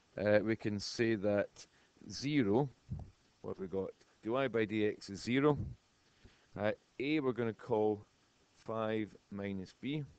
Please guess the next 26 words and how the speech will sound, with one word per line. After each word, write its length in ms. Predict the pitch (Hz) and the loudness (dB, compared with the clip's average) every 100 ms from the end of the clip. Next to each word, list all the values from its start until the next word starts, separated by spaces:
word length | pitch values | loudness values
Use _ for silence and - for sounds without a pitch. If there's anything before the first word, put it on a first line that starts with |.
| _ _ _ _ _ - _ _ _ | _ _ _ _ _ -20 _ _ _
times 400 | - 104 104 92 - - | -8 -4 -4 -6 -12 -10
e 120 | 110 | -8
to 160 | - 95 | -10 -12
the 140 | 90 | -12
zero 400 | 90 131 143 143 123 - - _ _ _ _ _ _ _ 98 | -6 -2 0 -2 -4 -18 -20 _ _ _ _ _ _ _ -8
minus 320 | 101 101 98 _ - | -6 -4 -6 _ -6
b 200 | 139 151 | -4 -4
times 600 | - 98 95 95 92 - _ 104 | -6 -6 -4 -6 -8 -16 _ -10
e 180 | 101 | -10
to 140 | 95 95 | -10 -12
the 160 | 90 | -12
zero 420 | 87 127 135 131 123 107 - _ _ _ _ _ _ _ _ _ _ _ _ - | -8 -2 2 2 0 -10 -16 _ _ _ _ _ _ _ _ _ _ _ _ -2
plus 460 | 110 110 - - - _ _ - _ _ - | 0 0 -6 -20 -20 _ _ -20 _ _ -10
e 140 | 131 | -10
to 140 | - 87 | -8 -12
the 120 | 87 | -12
zero 460 | 92 98 101 104 98 - _ _ _ _ _ | -6 -2 2 0 -2 -12 _ _ _ _ _
plus, 420 | 104 95 - - _ - _ 90 | -2 -2 -4 -20 _ -20 _ -10
and 80 | 92 | -4
that's 240 | 92 - | -4 -4
gonna 220 | 95 90 | -8 -8
just 260 | 78 92 - | -10 -14 -8
be 160 | 95 90 | -6 -6
a 100 | 82 | -8
zero 380 | 90 90 98 85 | -10 -6 -6 -4
term 240 | 107 87 | -4 -4